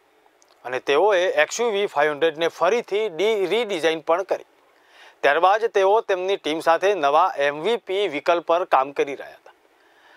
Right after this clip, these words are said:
રામકૃપાની ટીમમાં યુવા અને સાહસિક વ્યક્તિઓ સામેલ છે. આ ઉપરાંત તેમની ટીમમાં પાંચ મહિલા ડિઝાઇનર્સ છે અને તેઓ માને છે કે દરેક વ્યક્તિ કોઈ પણ ભેદભાવ વિના પોતાનું મૂલ્ય ધરાવે છે. રામકૃપાને આ કામ ખૂબ જ ગમે છે,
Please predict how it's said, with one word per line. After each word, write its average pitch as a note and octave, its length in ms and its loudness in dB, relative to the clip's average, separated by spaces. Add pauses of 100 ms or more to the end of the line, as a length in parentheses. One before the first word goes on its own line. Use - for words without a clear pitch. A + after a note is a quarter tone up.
રામકૃપાની A3 640 2
ટીમમાં G3+ 400 0
યુવા F#3 500 2
અને E3+ 220 -4
સાહસિક E3 520 0
વ્યક્તિઓ F3+ 520 -2
સામેલ B2+ 400 -2
છે. - 120 -20 (800)
આ A#2+ 60 0
ઉપરાંત E3+ 400 0
તેમની D#3 300 0
ટીમમાં D#3 440 -2 (280)
પાંચ G3 300 2
મહિલા F3 420 2
ડિઝાઇનર્સ B2 540 -6
છે - 160 -2 (360)
અને C#3 160 0
તેઓ C#3 200 0
માને C3 380 2
છે E3 220 -2
કે F#3 160 -2
દરેક B2+ 320 -4
વ્યક્તિ C#3 380 -4
કોઈ E3+ 260 0
પણ G#3+ 240 2
ભેદભાવ C#3 460 0
વિના D#3 240 0
પોતાનું D3+ 460 -2
મૂલ્ય G3 320 -2
ધરાવે B2 340 -2
છે. - 140 -20 (2250)
રામકૃપાને A#3 800 2
આ A#3 80 4
કામ A3+ 300 2
ખૂબ A3 300 2
જ F#3 100 2
ગમે G#2+ 260 -8
છે, - 160 -20